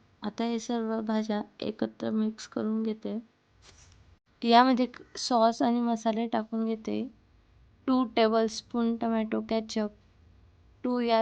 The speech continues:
थ्री टेबलस्पून शेजवान चटणी, वन टीस्पून लाल तिखट, वन टीस्पून गरम मसाला किंवा पावभाजी मसाला,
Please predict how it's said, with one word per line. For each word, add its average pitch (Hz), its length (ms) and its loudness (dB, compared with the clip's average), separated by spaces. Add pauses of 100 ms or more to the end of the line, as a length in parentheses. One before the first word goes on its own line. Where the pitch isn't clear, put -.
(140)
थ्री 233 280 -2 (100)
टेबलस्पून 220 680 -2
शेजवान 214 600 -2
चटणी, 220 520 -2 (1200)
वन 233 360 6 (160)
टीस्पून 233 720 0 (400)
लाल 214 300 2 (100)
तिखट, 220 500 -2 (1500)
वन 220 300 4
टीस्पून 226 800 0 (300)
गरम 226 360 0
मसाला 220 380 0 (100)
किंवा 220 280 0
पावभाजी 214 600 -2
मसाला, 220 520 -2